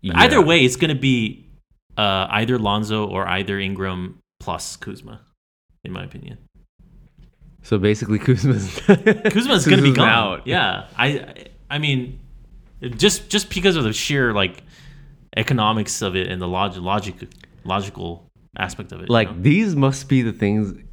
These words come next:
Speaker 1: Would you say, like, the type of conversation that we're having right now is exactly what's going in their minds?
Speaker 2: No, 'cause Magic is just thinking,
Speaker 1: No, no, I'm talking
Speaker 2: "I
Speaker 1: about
Speaker 2: just
Speaker 1: the
Speaker 2: got" <laughs>
Speaker 1: players, the players themselves.
Speaker 2: Oh.
Speaker 1: Like,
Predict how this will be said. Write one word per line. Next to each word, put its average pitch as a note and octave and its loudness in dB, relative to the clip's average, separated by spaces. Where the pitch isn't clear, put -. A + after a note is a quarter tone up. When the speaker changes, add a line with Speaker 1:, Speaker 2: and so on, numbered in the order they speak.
Speaker 1:
Would G#2 -2
you C3 -2
say, C3 2
like, G#2 -2
the A2 2
type - -2
of G#2+ -6
conversation F#2 -4
that E2+ -2
we're F2 -4
having F2+ -2
right E2+ -4
now F2+ 0
is F2+ -6
exactly E2+ -4
what's E2+ -4
going F2 -2
in F2+ -2
their D#2+ -6
minds? E2 -6
Speaker 2:
No, A#2+ -4
'cause G#2+ -6
Magic C3 -2
is G2+ -4
just G2 -8
thinking, F#2 -4
Speaker 1:
No, D#3 6
no, C#3 2
I'm B2+ 2
talking C3 0
Speaker 2:
"I - 2
Speaker 1:
about A#2 4
Speaker 2:
just A2+ 2
Speaker 1:
the A#2+ 0
Speaker 2:
got" - 2
<laughs> A#2 6
Speaker 1:
players, A2 2
the - 0
players A#2 2
themselves. F2+ -2
Speaker 2:
Oh. B2 -4
Speaker 1:
Like, F2+ -4